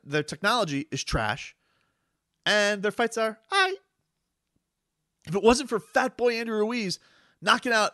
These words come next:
A J, y-, would they, I mean, who, who's, what A J fights are they putting on that anybody's that crazy for? Numbers haven't been fantastic. But he wants to do a pay-per-view model. No, no, no, no, no.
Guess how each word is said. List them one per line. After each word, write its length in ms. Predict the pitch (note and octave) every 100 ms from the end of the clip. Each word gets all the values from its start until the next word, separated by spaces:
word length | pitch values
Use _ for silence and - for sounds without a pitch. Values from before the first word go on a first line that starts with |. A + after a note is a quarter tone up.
| -
A 160 | C4+
J, 360 | F3+ C3 A2 B2+ _ _ _ _ _ _ _ _ _ -
y-, 120 | F3+ F#2
would 200 | C#3 D3+
they, 260 | A2+ G#2+ B2 - D#3 A2
I 80 |
mean, 200 | A2 C3
who, 180 | B2+ A#3+
who's, 320 | A3 A3+ C4+
what 320 | A3+ G#3+ B3 D#4
A 120 | E4+
J 120 | F#4+
fights 260 | - G3+ D#3+
are 60 |
they 120 | C#3+
putting 220 | B2 C3+ A2
on 280 | G#2+ - - _ _ _ _ _ _ _ _
that 120 | D#3
anybody's 360 | D#3+ D#3+ D3 B2+
that 140 | B2+
crazy 320 | - C#3+ A2+ G#2+
for? 340 | G#2 F#2 - _ _ _ _ _ _ _ _ _ _ _ -
Numbers 280 | A#2+ A#3 C#4+
haven't 140 | G3
been 120 | F3
fantastic. 680 | D#3+ D3 D#3 C4+ - B3+ - _ _ _ _ _ _ _ _ _ _ _ _ A2+
But 80 |
he 60 | G2+
wants 180 | G2 F2
to 80 | G#2+
do 60 | -
a 20 |
pay-per-view 460 | - A2 F#2+ G2+
model. 200 | G2+ -
No, 160 | C#3+ C#4+
no, 80 | D4
no, 180 | B3+ A#3
no, 40 |
no. 180 | G3+